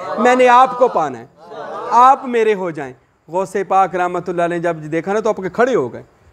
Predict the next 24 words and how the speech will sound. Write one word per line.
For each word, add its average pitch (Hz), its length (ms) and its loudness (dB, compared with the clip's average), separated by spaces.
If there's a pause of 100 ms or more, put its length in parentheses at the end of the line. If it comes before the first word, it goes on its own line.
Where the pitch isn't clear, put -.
(240)
और 175 80 -4
फरमाया, 180 360 0
"ओ 339 40 4
लोगो, 311 580 2
लूट 214 360 -6
बंद 247 260 0
कर 247 200 -2
दो, 220 160 0
घर 208 220 0
का 220 140 2
मालिक 202 380 -2
आ 220 140 0
गया 185 220 -6
है। 123 80 -12 (1400)
यही 294 200 4
तो 277 140 2
मालिक 277 380 4
है 302 80 2
घर 247 220 -2
का, 262 160 -4
जिसने 240 340 -4
मुझे 240 280 -4
लूट 269 240 -4
लिया।" 233 260 -6